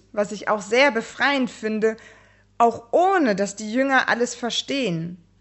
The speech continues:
obwohl wir manchmal blind sind, dürfen wir ihm trotzdem nachfolgen und an seiner Seite bleiben.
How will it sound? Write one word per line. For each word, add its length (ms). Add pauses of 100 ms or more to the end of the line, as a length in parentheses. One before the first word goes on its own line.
obwohl 580
wir 120
manchmal 560
blind 400
sind, 440 (440)
dürfen 440
wir 160
ihm 140
trotzdem 720
nachfolgen 760
und 260
an 160
seiner 320
Seite 300
bleiben. 460